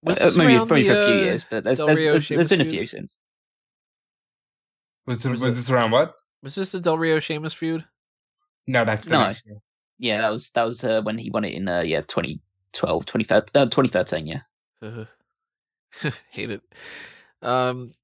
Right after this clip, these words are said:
Speaker 1: recently, Cody Rhodes has said that he was scheduled to win the Money in the Bank that Dolph Ziggler won, and that it changed on, I think he said the day of the show. So,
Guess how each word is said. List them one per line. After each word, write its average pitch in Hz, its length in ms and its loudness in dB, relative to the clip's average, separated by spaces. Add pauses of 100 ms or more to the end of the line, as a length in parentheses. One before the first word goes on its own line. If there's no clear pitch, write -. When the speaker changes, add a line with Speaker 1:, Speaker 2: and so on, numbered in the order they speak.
(240)
Speaker 1:
recently, 226 440 -2
Cody 214 320 2
Rhodes 139 360 2
has 117 120 -4
said 120 220 -2
that 117 80 -6
he 165 300 -4
was 202 160 -4
scheduled 131 400 -4
to 127 80 -8
win 113 360 -2
the 110 160 -10
Money 107 200 -8
in 107 40 -12
the 104 80 -12
Bank 98 320 -6
that 101 220 -8
Dolph 101 260 -6
Ziggler 147 400 -4
won, 69 340 -12 (160)
and 120 80 -8
that 113 80 -2
it 113 80 -10
changed 120 380 -6
on, 104 400 -4
I - 40 -12
think 147 120 -16
he 170 80 -6
said 180 160 -10
the 123 140 -10 (100)
day 127 160 -2
of 135 80 -2
the 98 80 -8
show. - 440 -6 (1400)
So, 110 560 -2